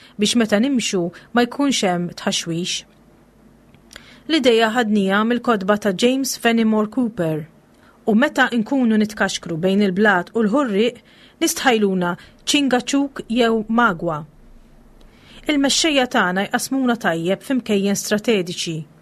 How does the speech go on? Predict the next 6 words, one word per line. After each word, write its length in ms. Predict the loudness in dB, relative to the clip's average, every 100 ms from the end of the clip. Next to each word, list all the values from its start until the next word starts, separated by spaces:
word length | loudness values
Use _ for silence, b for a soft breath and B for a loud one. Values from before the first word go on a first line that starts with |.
| _ _ b b b b b
Hekk 220 | 0 0 -2
ngħidu 240 | 0 2 2
aħna, 280 | 0 -4 -4 -6 b b
Masu 400 | 0 2 2 -2
ta' 140 | -4 -2
Ġorġa, 460 | 0 0 -2 -6